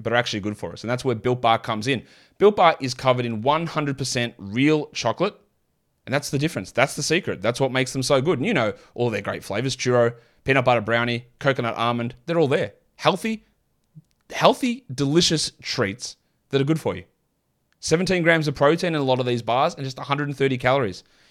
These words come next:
It's such a great nutritional profile that you're not gonna wanna taste anything else. And now, instead of having in the past where we've had to go to built dot com to order these boxes, you don't have to do that anymore. You can go straight to Walmart. If you go down to the pharmacy section, you'll find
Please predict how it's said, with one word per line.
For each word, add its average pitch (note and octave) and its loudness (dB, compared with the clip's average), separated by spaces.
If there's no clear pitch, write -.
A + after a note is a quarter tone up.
It's A#2 -10
such F#3+ -4
a F3 -4
great C3+ 0
nutritional A#2+ -6
profile G#2+ 2
that A#2+ -8
you're D#3 -2
not G#3 -6
gonna G#3 -2
wanna C3 2
taste A#2+ -4
anything B2 -2
else. G2 -8
And A#2+ -2
now, D#3+ 4
instead C#3+ 0
of A3 -8
having D3+ 2
in C3 0
the A#2 -4
past G#2 -4
where C#3 -2
we've E3+ -4
had F3+ -2
to D3 -6
go C#3 2
to A#2+ 0
built A2 -6
dot G#2 -4
com G2+ -4
to - -14
order G#2 -4
these G2+ -6
boxes, D#3 -10
you D3+ -2
don't A#3 4
have C4+ -2
to A3 -2
do E3 2
that E3 6
anymore. F#2+ -6
You - -8
can C4+ -2
go C#4 2
straight D#3 2
to C#3 -2
Walmart. A2 -2
If G#2 -14
you B2+ -4
go D3+ 4
down F#3 4
to G3+ 0
the - -10
pharmacy A#2+ 0
section, F#2+ -6
you'll B2 -4
find C#3+ 0